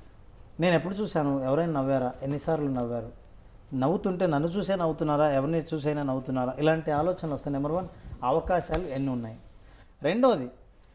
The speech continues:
నా వర్రీ నిజమైన సమస్య అనటానికి ఏదైనా నాకు ఆధారం ఉందా? ఇది నిజమైన, for example, నా పాకెట్‌లో I have financial problems. పాకెట్ చూస్తే ఖాళీగా ఉంది. Clear.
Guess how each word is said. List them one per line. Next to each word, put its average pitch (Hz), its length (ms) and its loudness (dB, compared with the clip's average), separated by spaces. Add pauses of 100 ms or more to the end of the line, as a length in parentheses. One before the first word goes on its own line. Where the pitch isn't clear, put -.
(240)
నా 196 400 2
వర్రీ 220 640 0
నిజమైన 247 480 -2
సమస్య 233 500 -6
అనటానికి 220 540 -4
ఏదైనా 214 420 -4
నాకు 214 520 -8
ఆధారం 196 380 4
ఉందా? 165 300 0 (1200)
ఇది 165 120 -2
నిజమైన, 175 480 -2 (100)
for 160 100 2
example, 214 340 -2
నా 165 100 0
పాకెట్‌లో 196 540 -2 (100)
I 185 60 -2
have 190 160 -2
financial 185 560 -6
problems. 135 280 0 (400)
పాకెట్ 190 320 4
చూస్తే 233 280 0
ఖాళీగా 202 420 2
ఉంది. 127 200 -4 (440)
Clear. 262 220 2